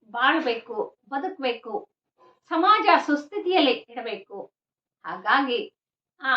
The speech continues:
ಆ ಒಂದು ಸಮಾಜವನ್ನ ತಿದ್ದುವ ನಿಟ್ಟಿನಲ್ಲಿ ಎಷ್ಟೊಂದು ವಿಚಾರಗಳನ್ನ ಅವರು ಹಾಡುಗಳ ಮೂಲಕ ಕಟ್ಟಿ ಒಂದು ಸಮಾಜಕ್ಕೆ ಗುರುತರವಾದ ಸಾಹಿತ್ಯವನ್ನ ಕೊಟ್ಟಿದ್ದಾರೆ. ಹಾಗಾಗಿ ಜಾತ್ಯತೀತತೆಗೆ,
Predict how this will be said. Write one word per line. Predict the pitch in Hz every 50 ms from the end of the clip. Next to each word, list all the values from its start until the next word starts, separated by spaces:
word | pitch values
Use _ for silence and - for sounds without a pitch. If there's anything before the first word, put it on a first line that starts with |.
| - -
ಆ | 240 262 269 285 285
ಒಂದು | 285 277 277 262 233 - -
ಸಮಾಜವನ್ನ | - - 269 262 269 320 381 403 403 370 370 349 330 330 294 262 - - - _ _ _ _ _
ತಿದ್ದುವ | - 349 339 330 311 311 302 294 254 233 - - - _
ನಿಟ್ಟಿನಲ್ಲಿ | 247 285 339 359 - 320 294 277 254 240 247 240
ಎಷ್ಟೊಂದು | - - - _ _ _ - _ - 311 320 427 480 480 480 523 494 - - - _ _ _ _ _ _ -
ವಿಚಾರಗಳನ್ನ | 240 233 226 269 285 320 359 370 311 294 285 262 269 262 254
ಅವರು | 220 214 214 214 202 - - - _ _ _ _ _ _ _ _
ಹಾಡುಗಳ | 214 226 254 277 320 294 277 269
ಮೂಲಕ | 254 247 226 220 214 214 - 202 - - - _ _ _
ಕಟ್ಟಿ | - 269 269 - _ 269 247 - - - _ _ _ _
ಒಂದು | 226 220 220 220 - -
ಸಮಾಜಕ್ಕೆ | - _ _ 240 - 220 269 339 370 339 294 - - _ 247 226 - - 226
ಗುರುತರವಾದ | 220 262 302 370 427 415 403 415 392 311 294 262 254 -
ಸಾಹಿತ್ಯವನ್ನ | 220 - - - - 220 214 - 294 - _ _ 392 370 359 302 294 254 240 - - _ _ _ _ _ _ _ _
ಕೊಟ್ಟಿದ್ದಾರೆ. | _ 247 - - 226 220 214 185 180 175 - _ _ _ _ _
ಹಾಗಾಗಿ | 185 180 185 196 208 254 294 269 254 226 220 - _ _ _ _ _ _ _ _ - 240 226 196
ಜಾತ್ಯತೀತತೆಗೆ, | - 247 226 226 - - 320 370 381 381 349 320 311 294 247 233 - 208 208 240 202 170 - -